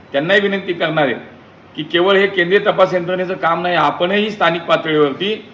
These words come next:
अत्यंत बारीक लक्ष ठेवून अशा कारवाया कुठं होतात का, त्याच्यावरती लक्ष ठेवलं पाहिजे. पीएफआय सारख्या या अत्यंत देशविघातक अशा कृत्य करणाऱ्या या संघटनेशी संबंधित हे कार्यालय या ठिकाणी काम चालू होतं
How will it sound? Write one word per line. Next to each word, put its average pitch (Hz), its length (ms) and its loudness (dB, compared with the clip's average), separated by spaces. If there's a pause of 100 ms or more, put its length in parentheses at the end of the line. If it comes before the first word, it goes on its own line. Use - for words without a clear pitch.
(200)
अत्यंत 185 460 -2
बारीक 175 360 4
लक्ष 175 220 0
ठेवून 170 280 -2
अशा 160 240 0
कारवाया 165 400 2
कुठं 160 220 -6
होतात 139 340 0
का, 113 420 -2 (420)
त्याच्यावरती 156 440 -2
लक्ष 139 200 -2
ठेवलं 120 300 -2
पाहिजे. 110 280 -2 (720)
पीएफआय 190 340 6
सारख्या 185 560 4 (720)
या 156 80 4
अत्यंत 165 520 0
देशविघातक 185 1600 0
अशा - 160 -6
कृत्य 170 320 -6
करणाऱ्या 160 440 -2
या 160 120 4
संघटनेशी 165 600 -6
संबंधित 165 500 -4 (640)
हे 156 80 0
कार्यालय 170 640 4 (480)
या 156 100 0
ठिकाणी 160 340 -2
काम 156 240 0
चालू 185 260 4
होतं 208 340 0